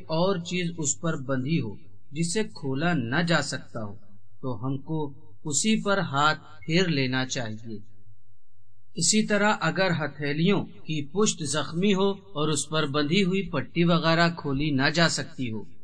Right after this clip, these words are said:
तो हथेलियों को उसी पट्टी या कपड़े के साथ पेशानी और हथेलियों की पुष्ट पर फेर लेना चाहिए।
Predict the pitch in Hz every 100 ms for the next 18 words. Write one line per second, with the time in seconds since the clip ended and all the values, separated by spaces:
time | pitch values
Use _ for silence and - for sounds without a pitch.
0 | - 110 117 127 120 123 190 175 185 185
1 | 170 196 170 151 - 208 165 - - 131
2 | 131 135 - 165 190 180 165 151 123 -
3 | - 156 139 160 170 190 185 170 151 127
4 | 127 139 147 180 165 165 160 - 185 170
5 | - 143 131 - - 170 196 165 135 127
6 | 143 143 120 107 107 85